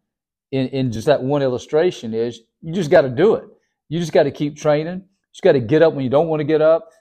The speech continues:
You gotta run when you don't wanna run. It's hot. You get tired. You mentally get drained. But you just gotta keep doing it. That's the same way in life, man. You just gotta keep doing it. The only way you're gonna build stamina is you gotta stay with it.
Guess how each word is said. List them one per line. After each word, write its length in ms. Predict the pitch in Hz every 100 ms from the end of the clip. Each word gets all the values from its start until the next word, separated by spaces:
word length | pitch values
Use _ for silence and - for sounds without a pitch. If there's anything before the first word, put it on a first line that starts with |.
| _
You 80 | 131
gotta 160 | 165
run 360 | 139 147 160 160
when 80 | 139
you 60 |
don't 180 | 131 147
wanna 180 | 160 151
run. 400 | 151 151 156 156 - _ -
It's 180 | 107
hot. 480 | - 160 151 156 - _ _ -
You 100 | 120
get 180 | 135
tired. 520 | - 151 147 151 151 151 _ -
You 80 | 98
mentally 420 | 127 175 165 156
get 180 | 156 131
drained. 480 | 139 151 147 143 - _
But 60 | 190
you 40 |
just 100 | 190
gotta 160 | 254 180
keep 220 | 180 135
doing 260 | 151 160 98
it. 140 | - _ _ _ _
That's 180 | 156 180
the 80 | 240
same 120 | 214
way 140 | 196
in 80 | 165
life, 400 | 131 175 180 110
man. 260 | 107 104 143
You 360 | - _ _
just 100 | -
gotta 220 | - 202 156
keep 260 | 175 147
doing 280 | 123 185 131
it. 20 |
The 80 | 127
only 260 | 147 226 262
way 180 | 240
you're 100 | 220
gonna 120 | 190 165
build 180 | 170
stamina 760 | 165 - 185 196 196 120 110 117 _ _ _ -
is 180 | 135 113
you 100 | 131
gotta 260 | 156 151
stay 560 | 147 - - 143 139 139
with 360 | 120 139 147 -
it. 160 | 92